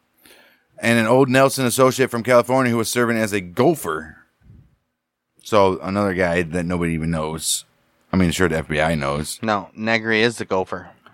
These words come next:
Speaker 2: He was serving as the, uh, kinda
Speaker 1: Oh,
Speaker 2: like
Speaker 1: yeah,
Speaker 2: the,
Speaker 1: yeah,
Speaker 2: the
Speaker 1: yeah, yeah,
Speaker 2: distraction
Speaker 1: yeah, yeah,
Speaker 2: guy
Speaker 1: yeah, yeah,
Speaker 2: almost,
Speaker 1: yeah,
Speaker 2: right.
Speaker 1: Sorry, sorry, yep. Nap, yeah, he's, th-, yeah.
Speaker 2: Right.
Speaker 1: Right. Another rumor participant was Nelson's childhood friend, Jack Perkins.
Speaker 2: Okay.
Speaker 1: I think it's the first time we heard this name.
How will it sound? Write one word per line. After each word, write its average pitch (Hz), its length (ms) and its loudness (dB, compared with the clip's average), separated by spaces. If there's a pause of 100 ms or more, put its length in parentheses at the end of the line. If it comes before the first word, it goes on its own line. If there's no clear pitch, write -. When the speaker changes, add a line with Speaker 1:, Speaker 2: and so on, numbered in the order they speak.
(460)
Speaker 2:
He 117 160 -6
was 110 100 -4
serving 104 320 0
as 104 240 -2
the, 101 280 -4
uh, 95 260 2 (720)
kinda 113 200 2
Speaker 1:
Oh, 123 40 0
Speaker 2:
like 120 220 0
Speaker 1:
yeah, 101 160 0
Speaker 2:
the, 113 100 -8
Speaker 1:
yeah, 113 100 0
Speaker 2:
the 101 60 -4
Speaker 1:
yeah, 95 80 -10
yeah, 107 60 -4
Speaker 2:
distraction 127 540 -4
Speaker 1:
yeah, 98 40 -8
yeah, - 20 -8
Speaker 2:
guy 95 220 0
Speaker 1:
yeah, - 60 -4
yeah, 92 80 -4
Speaker 2:
almost, 90 380 -10
Speaker 1:
yeah, 95 60 -4
Speaker 2:
right. 95 140 -2
Speaker 1:
Sorry, 71 320 -12
sorry, 69 320 -14
yep. 71 240 -12
Nap, 87 300 -6
yeah, 85 240 -10
he's, 80 240 -10
th-, - 220 -20
yeah. 73 300 -12
Speaker 2:
Right. 92 300 -2 (120)
Speaker 1:
Right. 101 180 -10 (420)
Another 151 320 2
rumor 151 240 2
participant 135 500 -2
was 123 140 -6
Nelson's 135 380 -2
childhood 139 380 2
friend, 135 520 -4 (680)
Jack 78 320 -4
Perkins. 104 640 0
Speaker 2:
Okay. 101 220 2
Speaker 1:
I - 20 0 (200)
think 95 140 -4
it's 78 80 -10
the 85 80 -4
first 87 220 -2
time 95 180 0
we 92 80 -2
heard 92 200 0
this 95 160 -6
name. 101 380 0